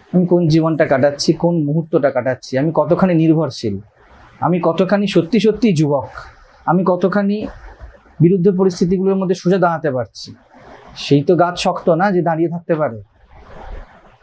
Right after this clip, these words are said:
শক্ত গাছ মানে এই নয় কাঠ শক্ত হবে, যে দাঁড়িয়ে থাকতে পারে সে শক্ত। দেখবে নারকেল গাছ কেমন এদিক ওদিক করে, তাল গাছ, হ্যাঁ,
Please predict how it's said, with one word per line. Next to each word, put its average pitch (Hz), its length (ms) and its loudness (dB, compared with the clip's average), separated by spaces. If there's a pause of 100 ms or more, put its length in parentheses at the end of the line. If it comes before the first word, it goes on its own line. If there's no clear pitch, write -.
(1200)
শক্ত - 400 0
গাছ 185 200 2
মানে 190 180 0
এই 196 180 2
নয় 196 120 0
কাঠ 170 200 0
শক্ত 180 300 -2
হবে, 107 300 2
যে 131 100 2
দাঁড়িয়ে 156 280 2
থাকতে 175 260 -2
পারে 160 160 -2
সে 156 120 -4
শক্ত। - 420 -2 (640)
দেখবে 156 280 2
নারকেল 160 320 0
গাছ 156 200 -2
কেমন 151 240 -4
এদিক 156 300 4
ওদিক 156 300 -6
করে, 135 360 -6 (720)
তাল 147 220 2
গাছ, 117 460 -4
হ্যাঁ, 185 240 -6